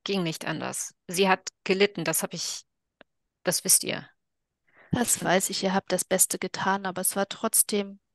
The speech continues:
Speaker 2: ich hätt's mir anders gewünscht, dass wir diesen Schatten besiegen und wir eine, ein Heilmittel finden.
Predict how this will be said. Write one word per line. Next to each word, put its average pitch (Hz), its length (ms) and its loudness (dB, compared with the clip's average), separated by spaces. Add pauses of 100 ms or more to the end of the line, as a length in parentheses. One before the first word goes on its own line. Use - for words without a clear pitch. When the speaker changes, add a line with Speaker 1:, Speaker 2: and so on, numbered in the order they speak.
(240)
Speaker 2:
ich - 120 -2
hätt's - 180 2
mir 202 120 2
anders 208 380 2
gewünscht, 190 460 -8
dass - 180 0
wir 185 60 -6
diesen 180 240 -6
Schatten 214 380 0
besiegen 196 460 2
und 180 200 -14
wir 185 140 4
eine, 180 460 0
ein 190 240 2
Heilmittel 214 400 2
finden. 190 460 -8